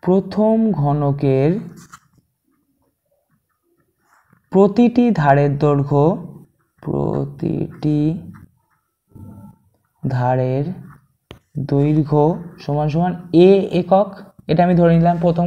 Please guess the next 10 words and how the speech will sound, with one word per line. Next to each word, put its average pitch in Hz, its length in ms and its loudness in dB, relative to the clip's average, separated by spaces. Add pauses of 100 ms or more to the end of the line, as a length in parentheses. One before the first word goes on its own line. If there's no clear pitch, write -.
ঘনকের 170 340 0
প্রতিটি 165 340 0
ধারের 160 220 0
দৈর্ঘ্য। 160 220 0 (440)
তাহলে 233 260 8
তার 262 100 8 (160)
আয়তন 226 300 8 (100)
কত 233 140 4 (120)
হবে? 127 200 4 (2250)
আয়তন, 208 340 6